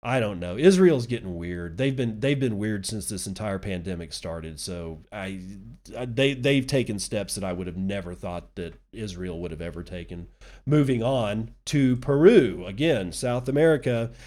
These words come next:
If you don't know by now, I don't give one rat's ass about the West and the first world countries' adoption of Bitcoin. It is Central America, South America, Africa, Baltics, Balkans, East Europe,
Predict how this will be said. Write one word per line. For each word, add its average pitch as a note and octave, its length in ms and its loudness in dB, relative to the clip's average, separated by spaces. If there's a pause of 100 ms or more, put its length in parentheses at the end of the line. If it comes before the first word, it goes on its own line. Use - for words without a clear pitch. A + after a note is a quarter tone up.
(880)
If D3+ 240 2
you B2 140 0
don't D#3 380 8
know G3 240 8
by F#3 240 8
now, D#3 480 4
I F#2 180 -4
don't C3 380 0
give C3+ 200 0
one C#3 300 2
rat's D#3 380 2
ass A#2+ 420 0
about A2+ 300 -4
the A#2 60 -4
West C#3 380 0
and A2+ 100 -4
the G#2 60 -8
first C3+ 300 -4
world C3+ 220 -2
countries' A#2+ 520 -4
adoption A2 480 -4
of G2+ 100 -6
Bitcoin. F2+ 520 -8
It A#2 240 -2
is D3 400 4
Central E3 400 0
America, B2 480 0
South A#2+ 320 -4
America, G#2+ 560 -6
Africa, C3 500 -4
Baltics, A#2 600 -4
Balkans, A2+ 580 -4
East B2+ 340 -6
Europe, A2+ 360 -4